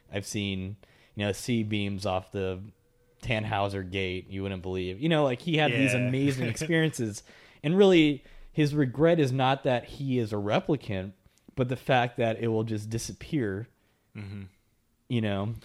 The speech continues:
Speaker 2: Which is, yeah, I mean, he, he's a human at the end.
Speaker 1: Yeah.
Speaker 2: Like, because that, that's, like, that's the human experience. The fact that that's, like, him at the end of this movie is, like, an old man on his deathbed,
Speaker 1: Yeah.
Speaker 2: basically. It's saying, like, "God, I've seen so many things, and
Speaker 1: It's
Speaker 2: now
Speaker 1: gonna
Speaker 2: it's time to go."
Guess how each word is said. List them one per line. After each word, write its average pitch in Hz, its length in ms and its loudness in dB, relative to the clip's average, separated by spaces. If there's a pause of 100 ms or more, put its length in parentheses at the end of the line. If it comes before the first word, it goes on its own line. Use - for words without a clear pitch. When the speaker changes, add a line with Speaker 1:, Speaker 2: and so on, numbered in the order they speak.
(160)
Speaker 2:
Which 147 200 -2
is, 147 220 0
yeah, 190 240 4
I 127 80 6
mean, 135 160 0
he, 139 220 -4
he's 139 260 -6
a 131 60 -6
human 143 400 -8
at 95 100 -12
the 101 160 -12
end. 101 220 -8
Speaker 1:
Yeah. 92 200 -6
Speaker 2:
Like, 120 280 0
because 113 600 -6 (340)
that, 131 240 0
that's, 135 240 0
like, 131 160 -4
that's 123 180 -2
the - 120 -12
human 123 220 -6
experience. 113 600 -8
The 117 80 -12
fact 120 300 -4
that 127 220 -6
that's, 151 280 -2 (340)
like, 151 220 4
him 214 260 2
at 202 80 -2
the 165 140 4
end 156 100 2
of 147 60 -2
this 143 200 -2
movie 135 460 -2
is, 120 160 -2
like, 120 160 0
an 113 100 -6
old 113 300 -4
man 110 220 -4
on 104 100 -6
his 95 140 -10
deathbed, 98 560 -8
Speaker 1:
Yeah. 104 80 -8
Speaker 2:
basically. 98 460 -6 (260)
It's 127 160 -4
saying, 131 240 -2
like, 113 160 -4
"God, 123 180 -4
I've 107 80 -16
seen 123 200 -10
so - 120 -12
many 113 180 -6
things, 104 540 -10 (640)
and 107 380 -6
Speaker 1:
It's 104 60 -8
Speaker 2:
now 107 120 -4
Speaker 1:
gonna 110 100 0
Speaker 2:
it's 98 120 -6
time 107 280 -4
to 110 60 -6
go." 107 160 -2